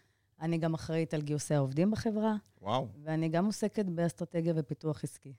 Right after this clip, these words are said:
Speaker 2: כמה שנים את בחברה?
Speaker 1: בחברה אני, אה, כשנתיים.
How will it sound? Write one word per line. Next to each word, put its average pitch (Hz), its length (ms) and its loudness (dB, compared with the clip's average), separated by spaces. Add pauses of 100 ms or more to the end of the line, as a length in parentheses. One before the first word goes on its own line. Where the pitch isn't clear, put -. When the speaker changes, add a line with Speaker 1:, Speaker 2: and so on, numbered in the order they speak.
(320)
Speaker 2:
כמה 147 240 2
שנים 123 360 2
את 117 140 -4
בחברה? 92 520 -4 (960)
Speaker 1:
בחברה 165 480 4
אני, 165 560 4
אה, 147 160 2 (100)
כשנתיים. 147 840 0